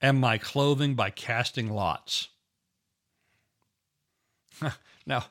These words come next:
what could a Christian preacher do with that? Well, there's the crucifixion. There's the events of the crucifixion. There's the action of the Roman soldiers at the crucifixion. And, and we think about this. Now, again, I said,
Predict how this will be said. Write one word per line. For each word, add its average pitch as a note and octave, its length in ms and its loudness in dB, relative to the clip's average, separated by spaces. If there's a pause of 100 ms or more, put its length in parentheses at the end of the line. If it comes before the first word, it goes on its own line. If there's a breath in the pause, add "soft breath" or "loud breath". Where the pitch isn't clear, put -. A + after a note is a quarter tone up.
(140 soft breath)
what F#3 200 2
could F#3 160 4
a - 20 -2
Christian E3 380 2
preacher D3 260 2
do C#3+ 160 2
with A#2+ 140 2
that? - 500 -2 (1300)
Well, - 100 -14
there's F2+ 200 -14
the A2+ 80 -10
crucifixion. D3+ 760 -4 (240 soft breath)
There's C#3 280 6
the F#3+ 100 2
events F#3+ 380 4
of F3 40 0
the E3+ 60 0
crucifixion. D3+ 680 2 (260 loud breath)
There's F#3 240 4
the F#3+ 140 2
action G3+ 400 4
of G3 40 2
the F#3 60 0
Roman G3+ 300 4
soldiers E3+ 720 4 (680 loud breath)
at F3 320 4
the E3 120 2
crucifixion. D3 960 2 (840 soft breath)
And, F3+ 240 -2
and F3+ 120 -2
we F3+ 100 0
think B3 160 -2
about G3+ 160 0
this. E3 160 0
Now, E3+ 120 2
again, E3 220 2
I E3 140 2
said, C#3+ 320 2